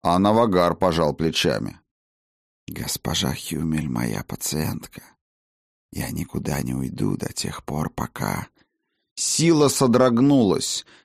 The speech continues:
Перед глазами Гилеры пронеслось что-то стремительное, размытое, невероятно быстрое, вырвавшееся наружу. Ирму сшибли с ног, она покатилась кубарем. Гилера бросилась следом, наружу, где уже сцепились преобразившийся дракон и вампир,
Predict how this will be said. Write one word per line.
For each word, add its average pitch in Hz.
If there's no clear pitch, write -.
Перед 117
глазами 123
Гилеры 117
пронеслось 117
что-то 113
стремительное, 104
размытое, 101
невероятно 101
быстрое, 87
вырвавшееся 95
наружу. 90
Ирму 131
сшибли 117
с -
ног, 135
она 98
покатилась 104
кубарем. 85
Гилера 120
бросилась 120
следом, 90
наружу, 107
где 92
уже 110
сцепились 123
преобразившийся 110
дракон 113
и 113
вампир, 113